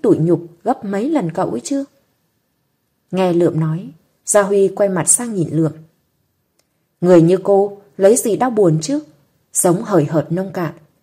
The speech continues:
miệng lúc nào cũng cười toe toét." Lượm ngạc nhiên khi thấy anh ta nhận xét về mình như vậy. Cô nở một nụ cười chua chát. Cô cũng không muốn kể về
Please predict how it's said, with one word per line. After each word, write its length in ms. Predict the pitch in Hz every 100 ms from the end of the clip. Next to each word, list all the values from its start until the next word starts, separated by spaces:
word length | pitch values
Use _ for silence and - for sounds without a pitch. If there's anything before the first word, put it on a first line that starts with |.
| -
miệng 280 | 214 214 -
lúc 160 | 339
nào 300 | 339 196 160
cũng 160 | 151 269
cười 220 | 220 160
toe 120 | 240 240
toét." 280 | 277 302 311 - _ _ _ _ _ _ _ _ _ _ _ -
Lượm 300 | 185 160 165
ngạc 160 | 160 -
nhiên 340 | 180 196 190 - _ _
khi 140 | 285
thấy 160 | 285 208
anh 180 | 269
ta 160 | 269 262
nhận 240 | 262 202
xét 240 | - 294 302
về 100 | 214
mình 240 | 160 156 147
như 140 | 233
vậy. 240 | 208 160 - _ _ _ _ _ _ _ -
Cô 120 | 196
nở 240 | 185 143 156
một 120 | 160
nụ 180 | 170 -
cười 280 | 175 170 135
chua 140 | - 240
chát. 300 | - 277 302 _ _ _ _ _ _ _ -
Cô 300 | 190 185 180
cũng 120 | 185
không 180 | - 240
muốn 180 | 208 220
kể 200 | 220 156
về 80 | 165